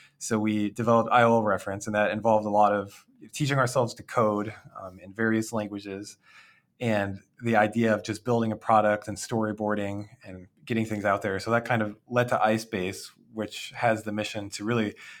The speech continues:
equip other surgeons with more advanced tools than, and, uh, optimizing their outcomes too. Al-, also, we're hoping to eventually, you know, provide a collaborative space for a professional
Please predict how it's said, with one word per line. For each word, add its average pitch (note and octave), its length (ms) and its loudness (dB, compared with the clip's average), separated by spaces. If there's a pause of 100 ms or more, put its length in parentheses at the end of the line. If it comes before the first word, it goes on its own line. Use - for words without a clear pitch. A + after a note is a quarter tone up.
(100)
equip C#3 360 0
other A#2+ 220 2
surgeons A2 580 -2
with G2+ 360 -6
more A#2+ 300 2
advanced A2 520 -2
tools G#2 640 -4 (280)
than, G2 440 -4
and, G#2 200 -6
uh, F#2 320 0
optimizing G#2+ 640 0 (140)
their G#2 160 2
outcomes F#2 440 0
too. F#2+ 300 -4 (600)
Al-, C3+ 160 2
also, C3+ 380 6
we're B2 140 4
hoping A#2+ 320 0
to A#2 120 0
eventually, A2 360 -2
you G#2 60 -2
know, G2+ 80 0
provide G#2 380 2
a G2 60 0
collaborative G2+ 540 0
space - 720 -6
for G2 200 -2
a F#2 80 0
professional G2 800 -4